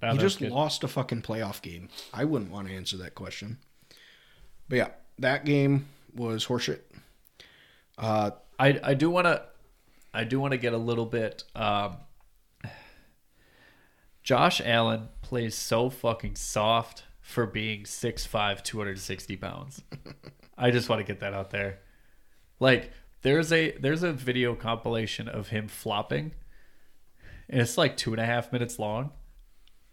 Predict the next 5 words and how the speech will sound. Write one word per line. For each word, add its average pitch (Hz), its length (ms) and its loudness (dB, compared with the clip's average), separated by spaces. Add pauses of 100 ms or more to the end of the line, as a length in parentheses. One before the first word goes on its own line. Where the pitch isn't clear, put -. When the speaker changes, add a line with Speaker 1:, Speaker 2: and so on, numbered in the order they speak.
(240)
Speaker 2:
Yeah. - 60 -20 (340)
Speaker 1:
And, 135 200 6
like, 127 360 8 (880)
you 131 140 2
can't, 180 480 0